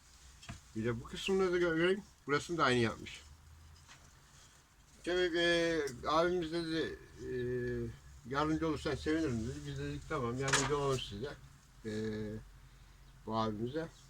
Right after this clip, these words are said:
İki kovanı var. On beş kovan almış arkadaşlar. İşte çıtaları çıkmış içinden. Şimdi basit olarak aletlerle nasıl tel takılır onu, e, göstereyim. Biz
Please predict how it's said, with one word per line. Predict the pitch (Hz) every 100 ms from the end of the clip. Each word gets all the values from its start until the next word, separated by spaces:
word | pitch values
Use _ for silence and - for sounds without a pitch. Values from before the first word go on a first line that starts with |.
| - - - - - - - - - -
İki | 123 -
kovanı | 160 156 139 143
var. | 165 - - - - - - - 135
On | 147 156
beş | 156
kovan | - 151 156
almış | 143 117
arkadaşlar. | 123 117 123 120 - 175 - - -
İşte | 120 - 127
çıtaları | - 143 143 139
çıkmış | - - 139 -
içinden. | 139 156 180 - - - - - - - - -
Şimdi | 135 147 156 165 160 - _ - - - - - - - -
basit | 156 202 190
olarak | 185 175 165 165
aletlerle | 170 175 170 175 151 165 196 - - - - -
nasıl | 156 170 151
tel | - 156 143
takılır | 147 135 165 196 - - - - - - - - _ - _
onu, | 143 160 156 - 127
e, | 123 101 113
göstereyim. | 131 120 135 156 175 - - - - - - -
Biz | 151 185